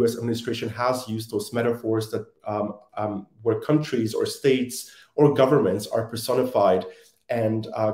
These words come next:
constructed as neighborhoods of friends and enemies, uh, which can be applied to the analysis of the representation of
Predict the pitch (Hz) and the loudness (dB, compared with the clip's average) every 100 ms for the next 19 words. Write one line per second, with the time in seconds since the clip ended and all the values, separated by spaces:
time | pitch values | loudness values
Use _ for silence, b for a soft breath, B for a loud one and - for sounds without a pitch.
0 | - 120 - 120 - 120 117 117 113 107 | -4 -8 -4 -4 -2 -4 -4 0 0 0
1 | - 123 143 143 117 117 107 - - b | -4 -4 0 4 4 2 0 -4 -14 b
2 | b _ 120 117 117 - - 127 127 123 | b _ 0 0 0 -8 0 2 2 -4
3 | - 107 110 113 92 85 101 - - 117 | -8 -8 -4 -2 -4 -6 -10 -12 -16 -6
4 | 101 101 104 120 117 - - 123 117 117 | -2 -2 -2 -4 -6 -12 -12 -8 -2 -2
5 | 113 107 107 113 110 104 92 104 104 107 | -2 -2 -2 -4 -2 0 2 2 0 -4
6 | 98 - - 110 104 107 110 104 110 107 | -6 -8 -6 -2 -2 -2 -6 -4 -2 -2
7 | 127 107 | -2 -4